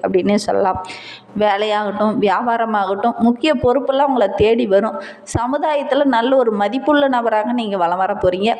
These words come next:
நினைத்த ஆடம்பர பொருளெல்லாம் இந்த காலகட்டத்துல வாங்குவதற்கான நல்ல வாய்ப்புகள் உங்களை கூ-, தேடி வரும். புதிய பெரிய பிரச்சனையை கூட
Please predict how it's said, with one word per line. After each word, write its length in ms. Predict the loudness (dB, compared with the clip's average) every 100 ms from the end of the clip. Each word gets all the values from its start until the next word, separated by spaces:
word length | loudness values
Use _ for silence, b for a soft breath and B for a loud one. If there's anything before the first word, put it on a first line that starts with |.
| B B B
நினைத்த 440 | -2 2 2 2 0
ஆடம்பர 460 | 0 0 0 0
பொருளெல்லாம் 460 | 0 0 2 0 0
இந்த 160 | 0 0
காலகட்டத்துல 640 | 0 0 0 -2 0 0
வாங்குவதற்கான 840 | 2 0 0 0 0 0 0 0 0
நல்ல 400 | 0 0 0 0
வாய்ப்புகள் 600 | 0 0 0 0 2 0
உங்களை 320 | 0 2 0
கூ-, 600 | 2 2 4 4 4 0
தேடி 360 | 0 0 2 2
வரும். 260 | 2 0 -4 B B B B -20 -2
புதிய 520 | 2 4 4 4 4 2 0 -2 -2
பெரிய 300 | 0 0 -2
பிரச்சனையை 520 | 0 0 2 2 2
கூட 380 | 2 4 4